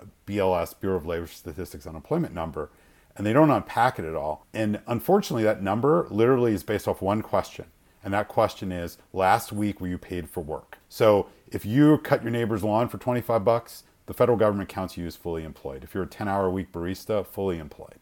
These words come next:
That's not a living. And so quality really, really matters. So that was a huge part of our vetting.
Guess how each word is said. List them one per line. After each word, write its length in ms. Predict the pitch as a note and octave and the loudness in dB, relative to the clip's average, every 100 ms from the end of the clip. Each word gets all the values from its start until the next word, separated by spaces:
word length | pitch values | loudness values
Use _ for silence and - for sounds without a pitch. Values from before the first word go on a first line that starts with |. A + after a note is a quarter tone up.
| _ | _
That's 220 | - C#3 - | 0 0 2
not 180 | A2+ | 2
a 40 | F2+ | 2
living. 300 | E2 D#2 - _ _ _ - | 0 -4 -8 _ _ _ -10
And 140 | G#2 G2+ | -6 -2
so 240 | - G#2 | 0 0
quality 680 | - - A#2+ A#2+ A2 G#2 G2+ | 0 4 6 6 4 0 -4
really, 640 | G#2+ G2 G#2 F#2+ F#2 F2 D#2+ | -4 0 2 2 0 -4 -6
really 340 | F#2 F#2+ E2 | -2 -2 -2
matters. 520 | D#2+ D#2+ E2 C#2 - - _ _ | -4 -6 -6 -8 -14 -20 _ _
So 260 | - B2 | 2 2
that 200 | A#2 C3 | 4 4
was 120 | C#3 A2+ | 4 0
a 40 | |
huge 300 | G2+ B2 - | -2 -4 0
part 180 | - G2 | 2 2
of 100 | E2+ | 0
our 80 | E2 | 2
vetting. 440 | B2 A#2 G#2+ G2 | 4 6 4 -2